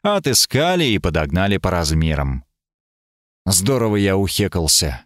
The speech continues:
что не проснулся. Даже санагирию успел помять. Вылез из-под одеял, чувствуя волчий голод. Хлопнул в ладоши.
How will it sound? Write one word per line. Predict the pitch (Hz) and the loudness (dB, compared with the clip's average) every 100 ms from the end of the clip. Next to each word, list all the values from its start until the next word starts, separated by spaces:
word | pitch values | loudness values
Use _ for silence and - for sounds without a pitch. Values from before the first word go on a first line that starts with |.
| _ | _
что | - - | -2 0
не | 101 95 | 0 0
проснулся. | 107 - 110 95 80 76 65 _ _ _ | 0 0 0 0 0 -2 -6 _ _ _
Даже | - 131 131 123 123 - _ | 0 2 2 0 -2 -6 _
санагирию | - - 147 147 139 185 151 92 | 0 2 2 0 0 0 2 2
успел | 85 98 - 104 85 | 2 2 0 0 0
помять. | - 110 87 65 - _ _ _ _ _ _ _ _ _ _ _ - | 0 0 0 -4 -10 _ _ _ _ _ _ _ _ _ _ _ -6
Вылез | 156 190 165 127 | -2 2 2 2
из-под | 147 - 139 | 0 0 0
одеял, | 127 120 135 95 69 64 - _ | 2 2 2 0 -2 -8 -16 _
чувствуя | - 139 139 - 123 117 | -2 0 0 0 0 2
волчий | 113 113 - 123 | 0 0 0 0
голод. | 110 87 69 - - _ _ _ _ | 0 -2 -4 -8 -20 _ _ _ _
Хлопнул | - 131 143 113 131 117 | -2 0 0 0 0 2
в | 85 | 2
ладоши. | 107 113 95 175 - - | 0 2 2 2 2 0